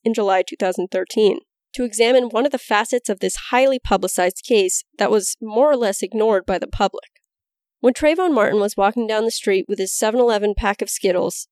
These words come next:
someone else was there with him. Well, sort of.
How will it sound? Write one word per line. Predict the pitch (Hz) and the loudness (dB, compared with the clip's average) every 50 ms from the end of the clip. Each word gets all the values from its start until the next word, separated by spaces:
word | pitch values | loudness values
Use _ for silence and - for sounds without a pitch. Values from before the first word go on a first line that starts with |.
| _ _ | _ _
someone | - - - 240 240 240 226 | -8 -2 -2 2 2 4 4
else | 208 190 - - | 4 2 2 -2
was | - 175 180 | -6 -4 -2
there | 190 175 156 | -2 -2 0
with | - 190 175 175 - | 2 0 0 0 0
him. | - - - - _ _ _ _ _ _ _ _ _ _ | -6 -6 -6 -12 _ _ _ _ _ _ _ _ _ _
Well, | 208 208 196 190 185 | -4 -2 0 0 0
sort | 180 - - - 202 185 175 | -2 -2 0 2 2 2 2
of. | - | 0